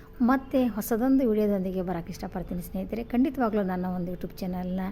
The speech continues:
ಇದುವರೆಗೂ ಯಾರು ಸಬ್ಸ್ಕ್ರೈಬ್ ಮಾಡದೆ ಹಾಗೆ ನೋಡ್ತಾ ಇದ್ದೀರಾ, ಪ್ಲೀಸ್ ಸಬ್ಸ್ಕ್ರೈಬ್ ಮಾಡಿ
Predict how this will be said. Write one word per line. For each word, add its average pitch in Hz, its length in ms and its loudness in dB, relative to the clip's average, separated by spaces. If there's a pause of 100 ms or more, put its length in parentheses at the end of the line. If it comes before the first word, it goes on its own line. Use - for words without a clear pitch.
(500)
ಇದುವರೆಗೂ 247 540 6
ಯಾರು 196 360 0
ಸಬ್ಸ್ಕ್ರೈಬ್ 190 560 -4
ಮಾಡದೆ 185 280 -4
ಹಾಗೆ 202 360 -2
ನೋಡ್ತಾ 208 320 2
ಇದ್ದೀರಾ, 180 300 -2
ಪ್ಲೀಸ್ 185 400 -4
ಸಬ್ಸ್ಕ್ರೈಬ್ 190 460 -4
ಮಾಡಿ 190 340 0